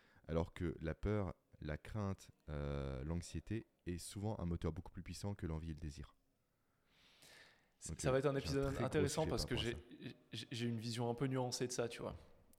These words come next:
Speaker 2: La
Speaker 1: Cool.
Speaker 2: via
Speaker 1: En fait
Speaker 2: négativa de Nas-, de Nassim Nicolas Taleb, effectivement, je, je la, je la valide à cent pour cent, on en parlera.
Speaker 1: Mais, euh, effectivement,
Speaker 2: Et,
Speaker 1: moi, cette
Speaker 2: et
Speaker 1: notion de, ok, le désir est important pour impulser le premier pas, pour voir au loin le cap que t'as à atteindre, mais pour poursuivre le chemin,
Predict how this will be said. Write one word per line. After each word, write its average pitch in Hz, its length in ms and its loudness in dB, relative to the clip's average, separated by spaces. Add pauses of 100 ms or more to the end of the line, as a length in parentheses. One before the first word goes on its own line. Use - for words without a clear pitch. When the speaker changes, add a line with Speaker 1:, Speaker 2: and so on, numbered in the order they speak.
(240)
Speaker 2:
La 113 160 6
Speaker 1:
Cool. 110 60 6
Speaker 2:
via 135 80 10
Speaker 1:
En 135 40 6
fait 135 80 4
Speaker 2:
négativa 123 420 8
de 110 140 0
Nas-, 107 280 0
de 117 120 2
Nassim 117 300 2
Nicolas 117 300 2
Taleb, 113 320 4
effectivement, 110 480 -2
je, 95 200 -6
je 104 120 -4
la, 101 260 0
je 95 80 -10
la 101 60 -2
valide 98 180 0
à 95 60 -2
cent - 120 -2
pour 107 160 -4
cent, - 140 -4
on 113 40 -2
en 98 40 -4
parlera. 101 320 -6 (1120)
Speaker 1:
Mais, 90 120 4
euh, 90 180 4
effectivement, 104 300 2
Speaker 2:
Et, - 20 6
Speaker 1:
moi, 92 100 4
cette 110 160 -2
Speaker 2:
et 98 40 0
Speaker 1:
notion 117 280 0
de, 98 180 0
ok, 98 180 0
le 90 240 0
désir 101 340 2
est 87 40 4
important 98 380 0
pour 85 140 -2
impulser 87 320 -4
le 87 40 -4
premier 87 260 -2
pas, 80 200 -2 (680)
pour 87 120 -2
voir 107 240 6
au 85 140 2
loin 98 400 4
le 80 100 -2
cap - 240 -4
que 95 100 -4
t'as 87 140 0
à - 20 0
atteindre, 90 280 -6 (420)
mais 87 120 2
pour - 220 -2
poursuivre 117 420 -4
le 104 80 2
chemin, 98 320 -2